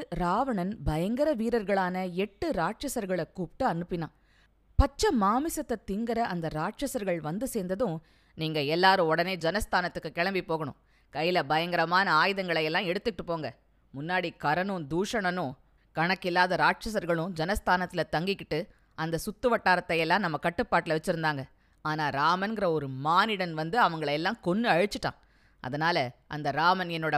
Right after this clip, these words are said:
பரம எதிரி ஆயிட்டான். இப்போ நீங்கெல்லாம் போய் அந்த இடத்துல நம்மளோட அதிகாரத்தை பழையபடி நிலைநாட்டணும். அந்த ராமனையும் அவனோட தம்பி லக்ஷ்மணனையும் ஒழிச்சு கட்டாத வரைக்கும் எனக்கு இனிமே நிம்மதியான ராத்தூக்கம் இல்ல.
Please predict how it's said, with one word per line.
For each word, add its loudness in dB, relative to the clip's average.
பரம 2
எதிரி 0
ஆயிட்டான். 0
இப்போ -6
நீங்கெல்லாம் 2
போய் 4
அந்த 0
இடத்துல 0
நம்மளோட 0
அதிகாரத்தை 2
பழையபடி 0
நிலைநாட்டணும். 2
அந்த -6
ராமனையும் 0
அவனோட 0
தம்பி -2
லக்ஷ்மணனையும் 0
ஒழிச்சு 2
கட்டாத 4
வரைக்கும் 0
எனக்கு -4
இனிமே -2
நிம்மதியான 2
ராத்தூக்கம் 6
இல்ல. -2